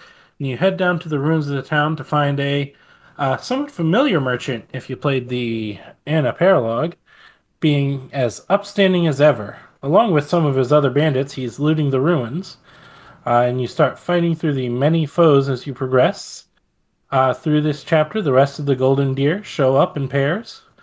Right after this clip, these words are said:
uh, after the battle, y-, um, and you do actually have unique,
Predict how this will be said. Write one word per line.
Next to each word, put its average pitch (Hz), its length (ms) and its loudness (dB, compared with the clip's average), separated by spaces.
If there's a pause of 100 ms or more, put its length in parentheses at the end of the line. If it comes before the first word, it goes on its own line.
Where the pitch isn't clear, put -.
(540)
uh, 123 60 -4
after 147 420 0
the 139 140 -2
battle, 151 380 2
y-, 170 220 -8 (220)
um, 139 260 2
and 147 140 2
you 156 80 2
do 214 160 4
actually 165 300 2
have 160 540 0
unique, 143 380 -2